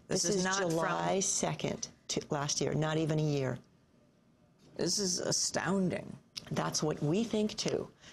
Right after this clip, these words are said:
Speaker 2: I take children out on the beaches now who were born after the spill and say, "This is your legacy."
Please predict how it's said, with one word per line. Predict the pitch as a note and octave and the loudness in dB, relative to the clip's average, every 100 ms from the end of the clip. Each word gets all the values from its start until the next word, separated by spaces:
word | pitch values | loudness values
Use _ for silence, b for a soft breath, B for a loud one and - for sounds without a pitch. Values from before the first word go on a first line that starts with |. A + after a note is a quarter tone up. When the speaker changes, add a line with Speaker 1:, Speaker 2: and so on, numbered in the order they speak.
| B | B
Speaker 2:
I | F3 | -2
take | G#3+ G3 G3 | 0 0 0
children | - G3 G3+ G#3 | 0 2 2 2
out | F#3 F#3 | 2 2
on | F#3+ | 2
the | F#3 | 2
beaches | E3+ E3 D#3+ D#3 | 0 0 0 0
now | D3+ | 0
who | D3 | 0
were | D3 | 0
born | C3+ C#3 D#3 D#3 - | 0 0 0 0 -2
after | C#3+ D#3+ F3 | -4 -2 -2
the | D#3+ | 0
spill | - E3 D3 | 0 0 2
and | C3 | 0
say, | - C3+ | 0 -2
"This | C3+ D#3 F#3+ | 0 0 2
is | E3 | 2
your | D#3 D3+ | 2 2
legacy." | C#3+ C#3+ C#3+ D3+ - C#3+ | 0 0 -2 -2 -2 -6